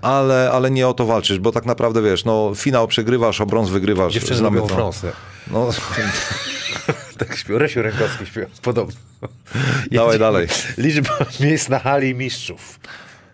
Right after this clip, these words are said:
Speaker 1: E, cz-,
Speaker 2: Pomyl się o sto.
Speaker 1: cztery dwieście.
Speaker 2: No, trzy dziewięć sześć trzy.
Speaker 1: Trzy dziewięć sześć trzy?
Speaker 2: Przynajmniej tak jest, y, też mój jeden
Speaker 1: E, tam i cztery i pół wchodzi, więc
Speaker 2: <laughs> Jak się popieści, to wiadomo.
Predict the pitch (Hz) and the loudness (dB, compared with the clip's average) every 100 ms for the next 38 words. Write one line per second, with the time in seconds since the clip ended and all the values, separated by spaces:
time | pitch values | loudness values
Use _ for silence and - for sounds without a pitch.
0 | _ - 101 104 - 208 214 214 - 180 | _ 0 2 2 4 4 6 4 4 4
1 | 175 - 123 92 - - - - - - | 4 2 2 0 -6 -20 -20 -20 -8 -4
2 | - 156 139 123 117 - - 76 - - | 0 2 2 4 2 2 -2 -4 -10 -18
3 | - _ - 82 82 78 87 95 - 104 | -20 _ -18 -14 -10 -6 -6 -4 -2 -2
4 | 98 92 90 85 92 - - 107 85 - | 0 0 0 -2 -4 -2 -2 -2 -2 -6
5 | - _ _ _ - 92 98 101 - 98 | -20 _ _ _ -6 0 2 2 2 0
6 | - - 143 156 110 104 98 95 - 110 | 2 2 4 4 4 2 0 0 0 0
7 | 95 95 107 - 101 90 165 156 143 123 | 0 2 0 -2 0 2 4 6 6 4
8 | 98 87 107 110 98 - 117 104 98 104 | 0 0 2 2 2 2 4 4 2 2
9 | 120 92 90 92 - - 160 - - 160 | 2 2 2 2 0 0 2 2 2 0
10 | - 139 143 139 147 127 - 160 151 143 | 2 2 2 2 2 2 0 2 2 4
11 | 147 147 | 4 4